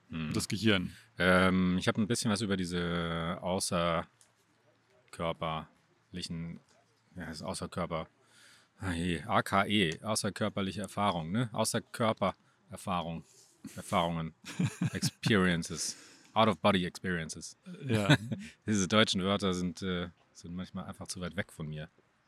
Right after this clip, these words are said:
Speaker 1: Keine Ahnung, warum. Jedenfalls, was ich eigentlich sagen will, ist, äh, dass das auch was mit dem,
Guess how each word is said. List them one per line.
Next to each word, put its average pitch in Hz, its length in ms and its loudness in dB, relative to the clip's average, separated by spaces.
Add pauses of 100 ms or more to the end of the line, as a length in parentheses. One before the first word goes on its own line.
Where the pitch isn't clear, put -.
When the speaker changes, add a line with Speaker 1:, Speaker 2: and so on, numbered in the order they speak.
Speaker 1:
Keine 87 160 -8
Ahnung, 87 140 -8
warum. 80 300 -10 (920)
Jedenfalls, 90 880 6
was 87 240 -6
ich 104 100 -6
eigentlich 95 160 -4
sagen 104 260 4
will, 80 140 0
ist, - 300 -6
äh, 98 280 0
dass 98 220 -2
das 104 120 -4
auch 113 200 -2
was 120 160 -2
mit 113 120 -6
dem, 104 180 0